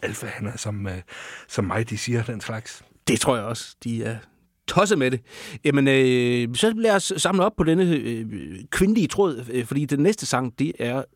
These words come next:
Speaker 2: endnu en hyldest til kvinder. Det er nemlig Miss Måneskin. Og, øh, faktisk, man kan vide, at den havde Kim allerede i spil til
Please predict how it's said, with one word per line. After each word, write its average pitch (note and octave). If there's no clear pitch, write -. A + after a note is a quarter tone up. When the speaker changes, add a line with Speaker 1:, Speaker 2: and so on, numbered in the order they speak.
Speaker 2:
endnu D4
en C#3+
hyldest C#3+
til -
kvinder. A#2+
Det A#2+
er A2+
nemlig C3
Miss B2
Måneskin. E3
Og, D3
øh, A#2+
faktisk, D#3
man C3+
kan A#2
vide, E3+
at -
den D3
havde B2+
Kim D#3+
allerede B2
i -
spil C3+
til A#2+